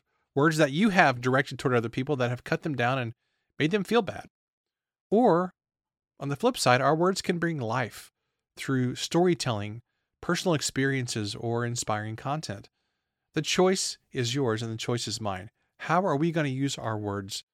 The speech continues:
to bring life or bring death to people?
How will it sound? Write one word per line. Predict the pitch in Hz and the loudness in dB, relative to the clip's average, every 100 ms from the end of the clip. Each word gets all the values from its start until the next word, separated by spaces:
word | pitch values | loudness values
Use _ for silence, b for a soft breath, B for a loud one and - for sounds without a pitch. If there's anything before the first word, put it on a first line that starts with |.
| _ _ - | _ _ -8
to | - | -4
bring | 120 120 | -2 0
life | 113 165 240 - - _ _ _ _ _ _ _ | 4 4 4 -2 -20 _ _ _ _ _ _ _
or | 135 147 156 147 - | 4 6 4 0 -4
bring | 135 117 | -4 0
death | 110 104 - | 0 -2 -6
to | |
people? | - 98 - | -8 -10 -12